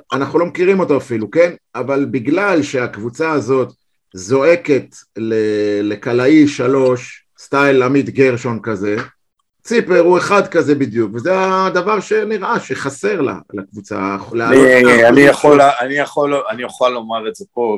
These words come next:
Speaker 2: גם ציפר יכול לשמוע את זה, הוא גם לא ייפגע, כי הוא יודע את זה. ציפר לא, עדיין לא בשל, אה, לשחק, להחזיק קבוצה, אני מקווה מאוד שבעונה הבאה יוכל לתת דקות משמעותיות,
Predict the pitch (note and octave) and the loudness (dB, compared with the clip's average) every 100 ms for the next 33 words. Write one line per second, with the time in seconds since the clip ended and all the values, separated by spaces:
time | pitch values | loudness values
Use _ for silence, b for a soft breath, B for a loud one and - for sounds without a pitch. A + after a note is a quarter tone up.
0 | F2+ F2 - G#2 - F#2 E2+ G#2+ F#2+ F2 | -6 -14 -14 -18 -10 -8 -6 -6 -6 -10
1 | - F#2+ F2+ D#2+ D2 D#2+ E2+ F#2 - D#2+ | -8 -8 -8 -12 -18 -14 -8 -8 -6 -4
2 | F#2+ E2 - D2 D2 D#2 E2 D2 - _ | -2 -2 -4 -20 -16 -6 -4 -6 -18 _
3 | G#2+ G2 A2+ G2 G#2 G2+ G2 F#2 E2+ - | -10 -6 -6 2 4 6 4 2 -2 -4
4 | - G2+ G#2 G2 G2 F#2 F2 - F#2 F2 | 0 2 2 2 0 0 -6 -4 -4 -4
5 | D#2 _ b b b - E2 D#2+ E2 E2 | -8 _ b b b 0 2 4 4 4
6 | D#2+ E2 - - B2+ A#2+ A2 - E2+ - | 2 0 0 2 6 6 4 0 -4 -2
7 | F#2 - D#2 D#2 - A#2 A#2+ - F#2 E2 | -8 -10 -16 -6 2 6 6 4 2 -6
8 | E2+ D#2+ F2+ A2 G2 G2 F#2+ - E2+ F2+ | -12 -6 -4 -2 -2 -2 -4 -6 -4 -4
9 | F2+ F#2 F2 F2+ F2 D#2+ F#2+ E2 _ - | -2 -2 -2 -2 -2 0 -2 -2 _ -14
10 | - - - G#2+ B2 B2+ - F2 D#2+ - | -14 -10 -8 0 0 0 -12 -14 -14 -12
11 | D2+ D2 F2+ A2 C3+ | -16 -14 -2 2 2